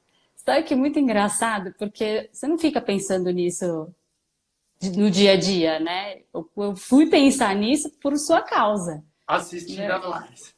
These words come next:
Speaker 1: Eu falei, "Nossa, peraí, deixa eu ir." Até conversei com a Larissa, né? Minha grande amiga, escrevi, falei, "Lara, eu tô escrevendo a minha história", porque nem eu lembrava de como é que foi a minha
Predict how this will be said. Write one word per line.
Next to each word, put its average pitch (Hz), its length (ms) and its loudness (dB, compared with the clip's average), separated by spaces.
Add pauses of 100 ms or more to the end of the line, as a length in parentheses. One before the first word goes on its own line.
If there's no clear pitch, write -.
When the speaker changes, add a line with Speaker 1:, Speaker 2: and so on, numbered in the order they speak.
(280)
Speaker 1:
Eu - 80 -14
falei, 381 200 0
"Nossa, 330 280 6
peraí, 330 340 6
deixa 370 320 2
eu 311 220 2
ir." 294 160 -14
Até 269 320 -2
conversei 269 440 -2
com 269 100 -2
a 240 40 0
Larissa, 226 600 -2
né? 214 260 -6
Minha 214 160 -16
grande 202 300 -4
amiga, 196 340 -6
escrevi, 226 460 -2
falei, 214 280 0
"Lara, 233 280 0
eu 240 80 0
tô 247 60 2
escrevendo 254 680 2
a 269 60 0
minha 240 160 0
história", 220 440 2
porque 190 200 -8
nem 208 340 -4
eu 220 80 2
lembrava 190 520 0
de 180 120 -12
como 190 220 -6
é 190 40 -14
que - 100 -20
foi 208 280 0
a 214 40 0
minha 202 140 -4